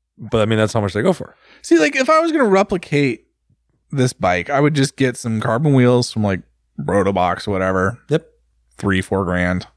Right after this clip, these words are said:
Speaker 1: Yeah, about forty-five hundred bucks.
Speaker 2: A dry clutch,
Speaker 1: Which is
Speaker 2: S T M.
Speaker 1: not cheap.
Speaker 2: It's two grand tops.
Speaker 1: No.
Speaker 2: It's gotta be. Like,
Speaker 1: No.
Speaker 2: like, that's how much it should cost. Like, you can get, n-, you can get
Speaker 1: It's
Speaker 2: a
Speaker 1: like three plus install.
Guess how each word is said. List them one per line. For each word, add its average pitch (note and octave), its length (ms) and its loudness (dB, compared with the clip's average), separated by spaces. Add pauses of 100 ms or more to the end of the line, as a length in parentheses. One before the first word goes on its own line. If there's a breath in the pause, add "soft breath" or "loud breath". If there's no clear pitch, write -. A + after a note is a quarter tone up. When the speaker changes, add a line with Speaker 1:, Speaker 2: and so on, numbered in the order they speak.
(120)
Speaker 1:
Yeah, F3 100 -2
about C#3+ 160 2
forty-five B2 600 -2
hundred A2+ 160 -4
bucks. - 320 -8 (320)
Speaker 2:
A - 60 -8
dry A#2 340 -2
clutch, - 840 -8 (280)
Speaker 1:
Which C3 200 0
is C3+ 140 4
Speaker 2:
S A#2 40 -6
T A2+ 120 0
M. G2+ 360 -2
Speaker 1:
not C#3+ 180 0
cheap. B2 260 0 (580)
Speaker 2:
It's A#3+ 280 -8 (760)
two A#2+ 220 -2
grand E2 360 -6
tops. - 540 -16 (100)
Speaker 1:
No. - 80 -20 (360 loud breath)
Speaker 2:
It's - 80 -20
gotta F2 260 -4
be. D#2 120 -14
Like, C3+ 280 -6
Speaker 1:
No. B2 300 -10 (120)
Speaker 2:
like, E3 120 0
that's G#3 180 -2
how G#3+ 100 -6
much G3+ 180 0
it F3 100 -4
should E3+ 280 -2
cost. C3 300 -2
Like, C#3 160 0
you E3+ 80 4
can F3 160 4
get, E3+ 240 0
n-, D#3+ 200 -4
you G3 180 2
can A3+ 300 -2
get F3 340 2
Speaker 1:
It's D#3+ 180 0
Speaker 2:
a D#3+ 320 4
Speaker 1:
like D3+ 80 -10
three D#3+ 260 2
plus - 480 -2
install. A#2 540 -6